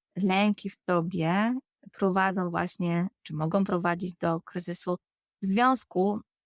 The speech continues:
a, a nie tylko w związku, tylko w ogóle w różnych relacjach. To są tylko te trzy, które dzisiaj omówiliśmy w tym materiale,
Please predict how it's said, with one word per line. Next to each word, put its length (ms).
a, 300
a 80
nie 140
tylko 240
w 40
związku, 460
tylko 320
w 60
ogóle 340
w 80
różnych 440
relacjach. 520
To 100
są 160
tylko 400
te 100
trzy, 500
które 200
dzisiaj 260
omówiliśmy 680
w 40
tym 120
materiale, 580